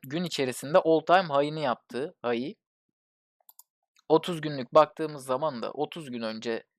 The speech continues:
yaklaşık dokuz centlerdeydi. Şu anda yirmi iki centlerde. E, böyle projeler geldikçe Hai fiyatlanmaya devam edebilir. E, Disbalancer hakkında söyleyeceklerim bu kadar. İzlediğiniz için teşekkürler.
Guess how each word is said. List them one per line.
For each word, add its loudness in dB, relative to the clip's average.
yaklaşık 0
dokuz -6
centlerdeydi. -2
Şu 2
anda 4
yirmi -10
iki -14
centlerde. -2
E, 2
böyle 6
projeler 0
geldikçe 2
Hai 0
fiyatlanmaya 0
devam 4
edebilir. -4
E, -2
Disbalancer 4
hakkında 0
söyleyeceklerim -6
bu -12
kadar. -2
İzlediğiniz 0
için -8
teşekkürler. -2